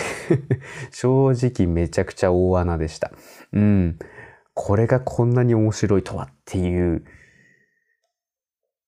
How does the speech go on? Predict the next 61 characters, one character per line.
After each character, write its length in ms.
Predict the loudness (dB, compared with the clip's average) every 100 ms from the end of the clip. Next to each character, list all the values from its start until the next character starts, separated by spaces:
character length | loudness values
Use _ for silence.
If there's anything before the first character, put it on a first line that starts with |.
| _
も 180 | -2 0
の 160 | -4
で 100 | -4
す。 580 | -6 -4 -4 -6 -8 -14 _ _
は 340 | -8 -2 -2
い、 40 |
も 180 | -2 -2
う 20 |
ね、 400 | -4 -4 -4 -6
も 260 | -6 -6 -6
う 80 | -10 -6
び 80 |
っ 40 | -2
く 100 | -2
り 40 |
し 60 | -4
ち 60 |
ゃ 20 | -10
っ 40 |
て、 120 | -8
も 220 | -8 -8 -14
う、 40 | -20 -20 _ -20
あ、 140 | -20 -20 -20 _ _
こ 400 | -6 -4 -2 0
れ 160 | 2 4
は 180 | 4 4
面 280 | 4 2
白 420 | -2 -2 0 2 0
い 60 |
わ 160 | -4 -12
と、 140 | -16 -16
こ 240 | -12 -8
う 20 |
な 120 | -6
っ 60 | -6
て 160 | -10 -10
し 120 | -8
ま 140 | -8
っ 60 | -12
た 100 | -14
わ 120 | -14 -12
け 120 | -12
で 80 | -12
す 160 | -4
ね。 240 | -2 -2 -4 -20 -20 -20 -20 _ _ _ _ -6
と 180 | 0 4
い 80 | 4
う 40 | 4
わ 120 | 2
け 120 | 2
な 80 | 0
の 120 | -2
で、 120 | -6
早 160 | -6 -8
速 300 | -2 0 2
も 100 | 0
う 40 |
そ 120 | 2
の 80 | 0
話 340 | 0 -2 -2
に 60 | -2